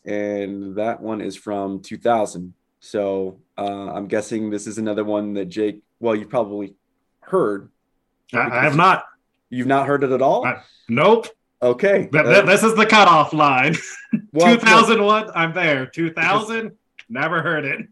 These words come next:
Speaker 1: Well, just in your normal listening, because I thought that normally for this, or maybe because I got it to you guys so late, you didn't have a chance to, uh, listen to, or you said you listened to everything except for those songs, right?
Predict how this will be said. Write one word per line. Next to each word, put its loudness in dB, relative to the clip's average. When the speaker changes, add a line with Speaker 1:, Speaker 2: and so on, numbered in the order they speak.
Speaker 1:
Well, 4
just -6
in -2
your 0
normal -4
listening, -10
because -10
I 0
thought -2
that -6
normally -6
for -8
this, -6
or 0
maybe 0
because -4
I 0
got 2
it -10
to -12
you -4
guys 0
so -4
late, -4
you -12
didn't -10
have -2
a -8
chance -8
to, -6
uh, -4
listen -10
to, -8
or 0
you -12
said -6
you -6
listened -4
to -4
everything -6
except -8
for -6
those -8
songs, -14
right? -8